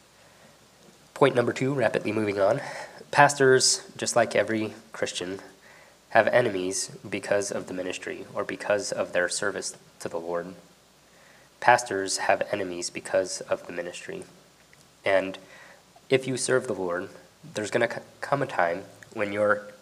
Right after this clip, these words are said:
service to the Lord is gonna rub the world that you live in, uh, the wrong way. When I, uh, lived in Southern California for a little bit,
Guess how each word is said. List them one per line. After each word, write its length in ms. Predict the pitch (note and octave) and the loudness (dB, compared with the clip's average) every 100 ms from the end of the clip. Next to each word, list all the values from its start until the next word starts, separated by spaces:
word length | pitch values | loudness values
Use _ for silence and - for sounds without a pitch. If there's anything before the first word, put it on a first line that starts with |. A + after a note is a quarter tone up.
| - | -2
service 280 | B2 A2+ A2+ | 0 0 -2
to 120 | - | -2
the 80 | G2+ | -2
Lord 400 | G2 G#2+ A#2+ B2+ - - - | -2 0 -2 -6 -16 -20 -8
is 160 | G#2 - | -4 0
gonna 180 | G#2 | 0
rub 240 | G2 G#2+ G#2+ | 4 2 2
the 80 | F2+ | -2
world 400 | G2+ G#2+ A2 - - - - - | 0 0 -2 -8 -20 -20 -20 -6
that 120 | G2 | -4
you 100 | G2+ | -2
live 200 | G2+ B2+ | 0 2
in, 160 | A#2+ A#2 - - - - - - - - | 0 -4 -10 -18 -16 -16 -16 -20 -20 -6
uh, 240 | F#2 F2+ - - | -2 0 -2 -4
the 80 | G2 | 2
wrong 280 | F2+ F2 | 4 4
way. 220 | E2 D#2+ E2 - - _ _ _ _ _ _ _ _ _ _ _ - | -2 -8 -12 -20 -20 _ _ _ _ _ _ _ _ _ _ _ -8
When 140 | G#2+ G#2 | 0 4
I, 180 | G2+ F#2+ - - | 4 2 -10 -8
uh, 300 | G2 F#2 F2+ F#2+ | -2 -2 -2 -4
lived 220 | A2+ A2 | -4 -2
in 140 | G#2 G2 | -4 0
Southern 240 | G#2+ G#2 | 0 2
California 480 | G#2 F#2+ G2+ G2 F#2 | 2 2 0 0 0
for 160 | - | 0
a 60 | F2+ | -2
little 180 | F2 F#2 | 0 -2
bit, 220 | F#2 | -4